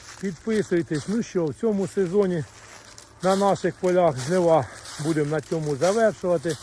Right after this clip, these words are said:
Більше, кому там надоїла соя, вже збирання не буде, буде віяння, будуть, е,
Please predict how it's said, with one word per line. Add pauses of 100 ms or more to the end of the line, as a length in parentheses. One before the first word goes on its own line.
(280)
Більше, (380)
кому
там
надоїла
соя,
вже (300)
збирання
не
буде,
буде
віяння, (260)
будуть,
е,